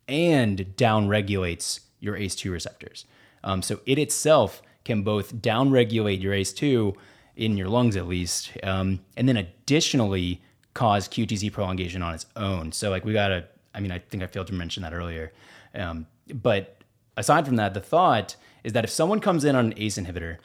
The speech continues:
and, like, let's say they're really hypertensive and they swear they're adherent and all that, the thought is that maybe over time, the virus downregulating all of a sudden is causing their ace two inhibitor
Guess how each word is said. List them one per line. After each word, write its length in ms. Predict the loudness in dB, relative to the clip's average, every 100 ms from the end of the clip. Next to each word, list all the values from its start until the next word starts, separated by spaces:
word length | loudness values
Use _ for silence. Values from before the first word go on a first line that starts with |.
| _ _ _ _ _ _ _ _ _ _ _ -8
and, 120 | -4
like, 120 | -2
let's 160 | 0 0
say 140 | 0
they're 180 | 0 0
really 220 | 0 -2
hypertensive 720 | -4 -6 -6 -6 -6 -6 -6 -4
and 80 |
they 60 | -6
swear 420 | -6 -8 -2 0
they're 140 | 0 -2
adherent 380 | -4 -10 -10 -10
and 100 | -10
all 60 |
that, 300 | -10 -12 -16 _ _ _ -12
the 80 | -2
thought 320 | 4 6 4
is 80 | 4
that 220 | 2 2
maybe 760 | -2 0 2 2 0 -10 -20 _ _ _ _ _ -6
over 260 | -4 -2 -4
time, 840 | -4 -2 2 4 4 2 0 -4 _ _ _ _
the 120 | -10 -2
virus 600 | 2 4 4 2 0 -6
downregulating 920 | -4 -2 -2 -2 -2 0 -2 -2 -2
all 120 | -4
of 60 | -4
a 60 | -4
sudden 480 | -4 -4 -4 -6 -8
is 120 | -12 -6
causing 480 | -2 -2 -2 -4
their 380 | -2 -2 -2 -4
ace 180 | -6 -8
two 160 | -6 -6
inhibitor 440 | -6 -8 -10 -14